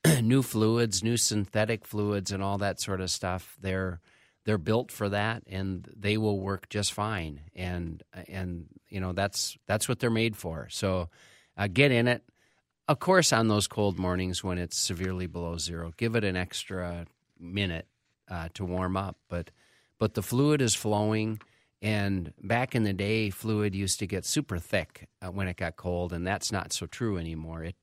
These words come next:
it, uh, it stays pretty fluid, uh, nowadays. Uh, so no, the transmission will work just fine at five below, and, uh,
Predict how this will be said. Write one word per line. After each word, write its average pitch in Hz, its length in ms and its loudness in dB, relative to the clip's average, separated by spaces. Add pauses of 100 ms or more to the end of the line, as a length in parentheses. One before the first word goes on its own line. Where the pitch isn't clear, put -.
(100)
it, 92 160 -8 (100)
uh, 90 140 -6
it 98 140 -6
stays 110 400 0
pretty 110 240 -2
fluid, 92 500 -4 (420)
uh, 90 140 -4
nowadays. 85 880 -4
Uh, 85 280 -8
so 95 200 -4
no, 98 200 0
the 90 100 -4
transmission 110 580 -2
will 101 100 -2
work 92 240 -6
just 131 220 0
fine 107 480 -2 (420)
at 87 340 -4
five 98 320 -2
below, 92 440 -2 (140)
and, 85 360 -12
uh, 82 120 -10